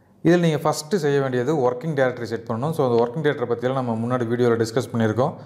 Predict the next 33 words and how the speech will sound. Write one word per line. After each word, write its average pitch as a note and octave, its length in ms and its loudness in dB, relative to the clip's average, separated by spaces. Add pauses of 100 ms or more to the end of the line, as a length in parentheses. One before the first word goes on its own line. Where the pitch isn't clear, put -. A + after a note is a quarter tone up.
(220)
உங்களுக்கு A2+ 260 -2
ஞாபகம் B2+ 320 2
இருக்கும் A#2 200 -4
அப்படின்னு G#2+ 240 -6
நான் G#2 120 -6
நம்புறேன். G#2 280 -2 (960)
So, E3 160 2
ஃபஸ்ட் D#3+ 220 -2
நான் D3+ 160 2
ஒர்க்கிங் D#3 280 -2
டைரக்டரி B2+ 260 0
செட் A#2 180 -8
பண்றேன். B2 280 -2 (420)
So, B2+ 60 -10 (260)
செலக்ட் D3+ 340 2
ஒர்க்கிங் B2+ 280 -2
டைரக்டரி. B2 380 0 (880)
இதில் D3+ 160 2
பதிலா, D#3+ 240 4 (640)
இதில் F3+ 220 4
நம்ம C#3+ 180 0
வந்து D3+ 160 -4
இந்த C#3 160 0
பி E3+ 160 2
டி E3+ 140 0
சி D#3 60 -4 (480)
கிளாஸ் C#3+ 280 2 (160)
அப்படிங்கிறத B2 540 -2
நம்ம A#2+ 180 -2
ஒர்க்கிங் A#2+ 240 -4
டைரக்டரியா A#2 320 2
யூஸ் A2+ 160 -4
பண்ணிருக்கிறோம். A2 420 0